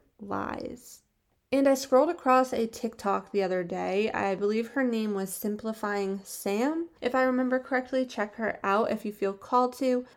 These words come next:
But she was explaining how, as content creators, we tend to pick our creations apart. And sometimes we have something created that we want to share,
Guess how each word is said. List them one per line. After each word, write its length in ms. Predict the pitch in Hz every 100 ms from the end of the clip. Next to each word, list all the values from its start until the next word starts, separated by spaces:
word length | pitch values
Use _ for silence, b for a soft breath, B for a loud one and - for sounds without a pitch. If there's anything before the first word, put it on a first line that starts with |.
| _
But 180 | 262 247
she 240 | - 262
was 180 | 311 359
explaining 760 | 359 - - 233 226 226 220
how, 540 | 226 - 214 202 202 202
as 320 | 202 226 285
content 580 | - - 233 269 247 208
creators, 560 | - 208 196 190 196 196 -
we 280 | 196 269 330
tend 400 | - 247 233 240
to 80 | 220
pick 420 | - 220 226 -
our 260 | 196 190 196
creations 800 | 196 - 202 - 175 - 180 180 -
apart. 680 | - - - 254 214 - - B B B
And 140 | 240
sometimes 720 | 240 240 302 277 233 214 214 220
we 180 | 240
have 300 | 302 262 262
something 360 | 262 269 254 233
created 540 | 226 226 208 226 247
that 160 | 202 196
we 120 | 214
want 200 | 233 247
to 80 | 208
share, 680 | 208 - 220 277 196 190